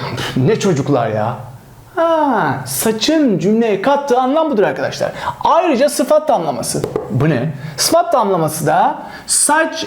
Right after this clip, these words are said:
a stupid boy. O kadar aptal bir çocuk ki bu cümle zaten devamı gelir. That. Biraz sonra göreceğiz.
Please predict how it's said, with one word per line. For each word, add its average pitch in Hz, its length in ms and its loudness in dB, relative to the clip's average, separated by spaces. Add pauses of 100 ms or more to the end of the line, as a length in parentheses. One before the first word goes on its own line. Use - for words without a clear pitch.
(140)
a 180 220 2
stupid 330 760 0
boy. 143 280 0 (460)
O 202 140 2
kadar 311 320 2
aptal 277 540 0
bir 233 80 0
çocuk 233 360 0
ki 226 280 -2 (540)
bu 294 80 2
cümle 247 240 4
zaten 180 300 2
devamı 123 380 -2
gelir. 110 420 -2 (320)
That. 139 800 0
Biraz 151 200 2
sonra 190 180 2
göreceğiz. 127 460 -2